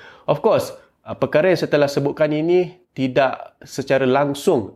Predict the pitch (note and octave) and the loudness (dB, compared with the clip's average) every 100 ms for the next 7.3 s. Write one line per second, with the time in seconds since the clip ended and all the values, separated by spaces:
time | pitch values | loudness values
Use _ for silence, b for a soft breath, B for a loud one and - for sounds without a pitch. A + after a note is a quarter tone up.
0 | - B2 - B2+ A2 - G2+ G2+ G2 F#2 | -12 -6 -2 -2 -4 -4 -4 -4 -4 -8
1 | - F3 E3 A2 G#2+ B2+ G#2+ D#3+ D#3 C#3 | -4 -4 0 -2 0 -4 -2 -2 0 0
2 | C3 C3 C3 D#3 A#2+ B2 A#2 C3 D3 C3+ | 0 0 2 0 0 0 2 2 2 2
3 | B2 A#2+ A#2+ B2+ C3 B B B _ G2 | 0 0 -2 -2 -2 B B B _ -8
4 | A2 A#2 C3 C3 C#3+ C#3 G#2+ A2 A2 A#2 | -2 0 2 2 2 2 0 -2 0 -2
5 | C#3 B2 A#2 A#2 - D#3 E3 D#3 A#2 A2 | -2 -2 0 -2 -2 -2 0 0 -2 -2
6 | - C3+ C3 C3+ D3 D3 - G2 A2 G2+ | -4 -2 2 2 4 2 -2 -6 -4 -2
7 | F#2 - | -2 -4